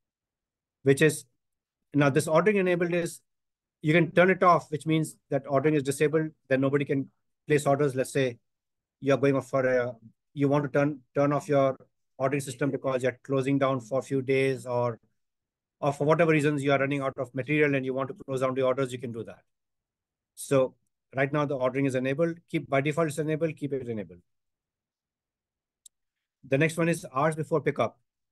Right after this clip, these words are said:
Uh, this, what this means is how much time do you need before the last order is placed in? So that means people cannot place orders for this store less than forty-eight hours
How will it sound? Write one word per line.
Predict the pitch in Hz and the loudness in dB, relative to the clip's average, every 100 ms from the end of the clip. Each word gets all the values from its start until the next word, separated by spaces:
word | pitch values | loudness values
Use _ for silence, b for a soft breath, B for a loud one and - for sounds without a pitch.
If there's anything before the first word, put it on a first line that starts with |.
| _ _ _ _ _ _ - | _ _ _ _ _ _ -4
Uh, | 127 123 | -4 0
this, | 127 190 - - _ | 0 0 -2 -18 _
what | 143 151 135 | -2 -2 0
this | 196 | -2
means | 214 208 196 170 | -2 -4 -4 0
is | 165 156 - _ _ _ _ _ _ _ _ _ _ _ _ _ - | 2 0 -8 _ _ _ _ _ _ _ _ _ _ _ _ _ -6
how | 175 | -2
much | 208 196 - | -2 -4 -4
time | 175 175 | -2 -2
do | 160 | -4
you | 156 151 | -4 -2
need | 156 156 - - | -2 -4 -8 -6
before | 131 - 143 131 | -6 0 0 0
the | 123 | -2
last | 120 120 - - | -4 -6 -10 -6
order | 117 117 | -4 -2
is | 117 - | -6 -6
placed | 113 98 98 | -10 -8 -12
in? | 87 _ _ _ _ | -14 _ _ _ _
So | - 135 | -2 0
that | 147 151 | 2 2
means | 170 | -2
people | 170 175 196 | -2 -2 -2
cannot | 185 175 - _ _ | -2 -4 -8 _ _
place | 160 160 - | -4 -4 -6
orders | 139 143 147 143 131 - _ _ | -2 2 4 2 0 -14 _ _
for | 139 127 | -4 -2
this | 151 147 | -2 -4
store | - 143 123 123 _ _ _ _ _ _ _ | -2 0 0 -2 _ _ _ _ _ _ _
less | 135 156 | 0 0
than | 165 147 | 0 -2
forty-eight | 143 131 131 113 | -4 -2 -2 -2
hours | 98 82 - | -4 -10 -20